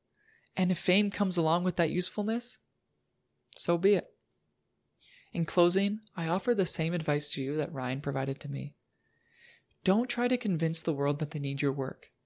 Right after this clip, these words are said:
Instead, let's shine your true colors to the very select few people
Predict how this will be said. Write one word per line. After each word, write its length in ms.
Instead, 560
let's 220
shine 400
your 140
true 240
colors 460
to 120
the 80
very 280
select 360
few 260
people 560